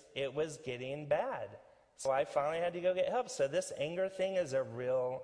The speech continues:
situation. Um, I know that everyone's dealt with, dealt with anger on some level. Um, but you allow this grumbling, you allow this,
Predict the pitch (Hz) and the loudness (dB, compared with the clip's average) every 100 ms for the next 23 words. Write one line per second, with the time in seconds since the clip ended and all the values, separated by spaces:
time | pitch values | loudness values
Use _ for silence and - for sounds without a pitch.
0 | - - - - 113 110 110 101 - - | -12 -20 -14 -8 -8 -8 -6 -6 -8 -14
1 | - - _ _ _ _ - 113 107 107 | -14 -20 _ _ _ _ -6 -4 -4 0
2 | 120 143 147 139 127 147 143 135 123 117 | 0 2 4 4 4 2 0 -2 -2 -4
3 | 131 127 123 120 - - 120 143 160 135 | -2 0 0 -2 -8 -8 0 2 2 0
4 | 110 110 117 117 113 110 - - 135 123 | -2 -4 -2 0 0 -2 -6 -4 -2 0
5 | 113 101 98 101 - - _ _ - 117 | 0 0 -2 -6 -16 -20 _ _ -8 -4
6 | 110 113 113 135 196 202 185 180 175 147 | -2 -2 -2 -4 0 4 4 4 2 -2
7 | 123 143 156 156 156 151 151 160 156 151 | 0 0 0 0 -2 -2 -2 0 4 4
8 | 151 135 135 - | 4 2 0 -6